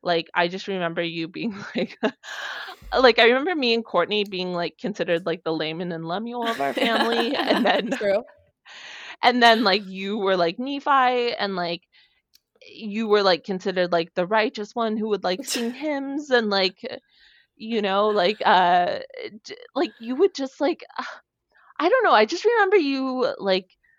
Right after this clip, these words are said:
Speaker 1: like, just, y-, you very much had, like, this personality that was, like, <sighs> very, um, I would say just, like, uh, I don't know, you always had, like, this vision of yourself as, like, this windswept romantic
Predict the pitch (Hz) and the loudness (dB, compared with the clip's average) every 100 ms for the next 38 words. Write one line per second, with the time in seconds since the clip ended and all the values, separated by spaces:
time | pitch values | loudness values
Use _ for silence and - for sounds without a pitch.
0 | _ _ _ _ _ _ _ - 233 214 | _ _ _ _ _ _ _ -2 0 0
1 | - 254 - - - 127 _ 156 _ 262 | -2 -6 -6 -18 -18 -20 _ -20 _ -12
2 | 240 254 220 226 220 294 339 - 269 247 | -8 -6 4 4 4 0 -4 -4 -4 -2
3 | 220 - - - 190 - 185 175 185 196 | -4 -6 -8 -6 -8 -2 2 2 0 -2
4 | 196 175 180 170 175 170 - _ - _ | 0 0 0 -2 0 0 -2 _ -20 _
5 | _ _ _ _ _ _ _ _ - - | _ _ _ _ _ _ _ _ -16 -14
6 | - _ _ _ _ _ - 226 269 277 | -14 _ _ _ _ _ 0 2 2 0
7 | 214 214 _ _ _ _ _ _ _ _ | -4 -10 _ _ _ _ _ _ _ _
8 | _ 220 180 160 170 180 180 _ _ _ | _ -4 -2 -2 -6 -10 -12 _ _ _
9 | _ _ _ - 226 269 277 233 226 196 | _ _ _ -10 -4 -4 -2 -4 -4 -8
10 | - 190 180 180 165 165 - _ - 277 | -6 -4 -4 -4 -2 -2 -4 _ -12 -4
11 | 359 339 247 247 254 294 - 302 294 277 | 0 0 0 2 4 2 0 -6 -8 -8
12 | 226 196 190 208 196 180 180 175 185 175 | -10 -4 -4 -2 -4 -6 -6 -6 -8 -6
13 | 175 175 170 170 170 170 180 185 190 180 | -6 -6 -10 -10 -8 -6 -6 -6 -4 -4
14 | _ - 165 160 160 - 196 | _ -8 -6 -4 -8 -8 -14